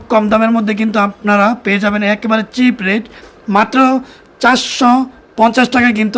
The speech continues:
আপনারা এই চিপ রেটের কালেকশনগুলো পেয়ে যাবেন। তো আমরা আপনাদের উদ্যোক্তা বানানোর জন্য কিন্তু আমরা খুবই কম প্রাইসে এই থ্রি পিসগুলো কিন্তু আপনাদেরকে দিয়ে থাকি। আমাদের কাছে বিভিন্ন ধরনের থ্রি পিস অ্যাভেলেবেল আছে,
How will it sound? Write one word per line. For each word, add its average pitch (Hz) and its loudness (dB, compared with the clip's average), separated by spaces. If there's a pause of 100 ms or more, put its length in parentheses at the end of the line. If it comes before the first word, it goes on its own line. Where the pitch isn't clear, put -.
আপনারা 202 -2 (180)
এই 233 2 (120)
চিপ 240 0 (160)
রেটের 196 0 (440)
কালেকশনগুলো 226 2
পেয়ে 190 0
যাবেন। 143 -4 (480)
তো 202 -2 (140)
আমরা 233 4 (280)
আপনাদের 214 -4 (480)
উদ্যোক্তা 220 0 (300)
বানানোর 220 2
জন্য 233 4 (140)
কিন্তু 214 -4
আমরা 208 0 (100)
খুবই 214 -2
কম 233 4 (120)
প্রাইসে 202 2 (520)
এই 220 4 (580)
থ্রি 240 0
পিসগুলো 247 2
কিন্তু 226 -2
আপনাদেরকে 214 -2
দিয়ে 226 0
থাকি। 160 -6 (720)
আমাদের 208 2
কাছে 247 2 (120)
বিভিন্ন 214 0 (100)
ধরনের 214 2
থ্রি 185 -4
পিস 226 -4 (360)
অ্যাভেলেবেল 233 4
আছে, 214 -2